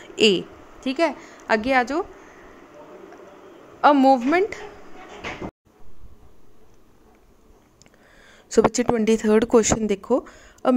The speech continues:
magnet is moved toward a coil। ਅਸੀਂ ਕੋਈ ਮੈਗਨੇਟ ਕਿਸੇ ਕੁਆਇਲ ਦੇ ਕੋਲ ਲੈ ਕੇ ਜਾਂਦੇ ਹਾਂ। ਉਹਨਾਂ ਨੇ ਕਿਹਾ, "Quickly, slowly, then the induced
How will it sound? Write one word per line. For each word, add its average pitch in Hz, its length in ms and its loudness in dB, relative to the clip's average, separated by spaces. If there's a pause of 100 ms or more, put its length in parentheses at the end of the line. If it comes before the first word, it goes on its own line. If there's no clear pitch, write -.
magnet 247 400 2
is 320 180 -2
moved 226 420 0 (460)
toward 220 500 2 (140)
a 220 40 4 (140)
coil। 180 320 2 (560)
ਅਸੀਂ 247 220 0
ਕੋਈ 285 200 4
ਮੈਗਨੇਟ 226 500 0
ਕਿਸੇ 254 260 -6
ਕੁਆਇਲ 214 380 -2
ਦੇ 240 100 -4 (100)
ਕੋਲ 208 260 -2
ਲੈ 190 100 -8
ਕੇ 190 140 -12
ਜਾਂਦੇ 175 340 -10
ਹਾਂ। 160 80 -10 (460)
ਉਹਨਾਂ 262 220 2
ਨੇ 311 220 -6
ਕਿਹਾ, 214 260 -6 (540)
"Quickly, 247 340 -2 (240)
slowly, 220 480 -4 (160)
then 226 180 -4 (120)
the 285 60 -4 (240)
induced 262 560 -8